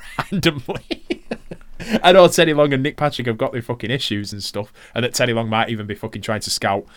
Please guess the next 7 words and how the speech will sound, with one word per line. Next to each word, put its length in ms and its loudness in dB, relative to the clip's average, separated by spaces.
this 180 -8
young 220 0
up-and-coming 420 -4
star 300 0
called 180 -2
Chris 220 -4
Jericho. 500 -2